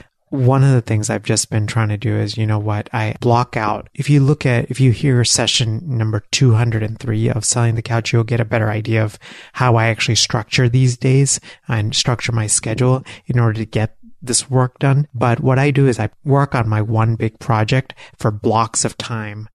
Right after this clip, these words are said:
And I'm trying to just knock things out. So I'm, I'm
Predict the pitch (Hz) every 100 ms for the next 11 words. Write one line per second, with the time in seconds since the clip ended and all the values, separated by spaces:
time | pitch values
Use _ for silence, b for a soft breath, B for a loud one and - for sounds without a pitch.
0 | _ _ _ 127 113 110 - 127 117 -
1 | 131 123 120 120 113 110 - - 110 107
2 | 107 107 - 123 123 135 127